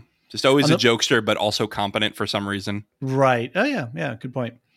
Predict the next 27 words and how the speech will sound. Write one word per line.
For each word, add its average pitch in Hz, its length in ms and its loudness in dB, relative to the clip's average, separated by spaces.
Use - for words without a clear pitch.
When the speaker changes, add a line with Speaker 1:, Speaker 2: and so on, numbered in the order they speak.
Speaker 2:
On 160 80 4
the 160 80 6
planet 208 420 2
Corel, 160 680 2
Commodore 208 800 4
Argo, 143 640 0
the 127 80 -4
leader 123 320 2
of 127 200 -2
a 117 140 0
highly 143 600 0
militarized 139 800 0
society, 127 540 -4
opens 208 360 0
negotiations 214 800 -2
with 120 120 -10
Hober 120 240 -4
Mallow 120 500 -6
over 147 220 2
a 143 60 0
piece 214 320 -2
of - 180 -8
technology 127 560 -4
called 117 300 -4
a 135 180 -4
castling 131 720 -4
device. 107 420 -10